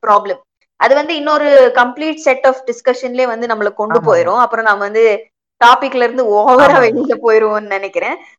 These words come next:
Speaker 1: But yes, நீங்க சொன்ன மாதிரி இந்த டீச்சர்ஸ் கூட வந்து கவர்மெண்ட் ஸ்கூல்ல வந்து ஒரு, ஒ-, ஒ-, அ, ஒரு டிகிரி படிச்சுட்டு ஒரு என்ட்ரன்ஸ் எழுதிட்டு எனக்கு கவர்மெண்ட் ஜாப் கிடைச்சிருச்சா, போதும், முடிஞ்சிருச்சு,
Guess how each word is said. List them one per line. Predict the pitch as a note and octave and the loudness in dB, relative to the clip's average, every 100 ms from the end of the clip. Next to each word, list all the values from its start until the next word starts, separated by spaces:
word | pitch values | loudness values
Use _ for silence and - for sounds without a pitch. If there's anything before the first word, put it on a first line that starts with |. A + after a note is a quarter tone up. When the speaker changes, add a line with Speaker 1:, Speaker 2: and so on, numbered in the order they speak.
| - | -2
Speaker 1:
But | D4+ | 0
yes, | D#4+ A4 - | 2 2 0
நீங்க | C#4 E4 D#4 | -10 -2 -2
சொன்ன | D#4+ D#4 G4 | -2 0 0
மாதிரி | E4 C#4+ C4+ E4+ G4+ _ _ _ | 2 0 0 -4 -6 _ _ _
இந்த | - D4+ D4+ D4+ D4 C#4+ C4 B3+ | -10 0 2 4 4 4 2 2
டீச்சர்ஸ் | F#4+ C5 C5 G#4 - - | 4 4 2 -2 -4 -10
கூட | D4+ C#4 | -2 2
வந்து | B3+ G#3 C4+ | 2 0 -2
கவர்மெண்ட் | B3 A#3+ A#3+ C4 C4 | 0 0 0 -6 -10
ஸ்கூல்ல | - B3+ A#3+ | -12 -10 -6
வந்து | G#3+ A#3+ D4+ | -6 -6 -2
ஒரு, | C4+ A3+ A3 - _ _ | 0 0 -4 -16 _ _
ஒ-, | A#3+ B3+ | -2 -2
ஒ-, | B3+ C#4+ - | -2 -4 0
அ, | C4 C4 C4 B3+ - | 4 6 6 4 2
ஒரு | B3+ C4+ | 2 2
டிகிரி | C#4 F4 F#4 | 0 0 2
படிச்சுட்டு | C#4+ C4+ - | 0 0 -6
ஒரு | E4 B3+ | -2 -2
என்ட்ரன்ஸ் | A#3+ C4+ C#4+ | -2 -8 -6
எழுதிட்டு | C4+ B3 C4+ | -6 -6 -8
எனக்கு | C#4 A3 | -10 -2
கவர்மெண்ட் | A3+ A#3+ A#3+ | -2 -2 -4
ஜாப் | A#3 A3 | -4 -4
கிடைச்சிருச்சா, | G#3 G#3+ A3 A3 F#3+ | -10 -10 -8 -6 -6
போதும், | - G#3+ F3+ G#3+ | -4 -6 -6 -14
முடிஞ்சிருச்சு, | G#3+ G3 G#3 | -14 -14 -16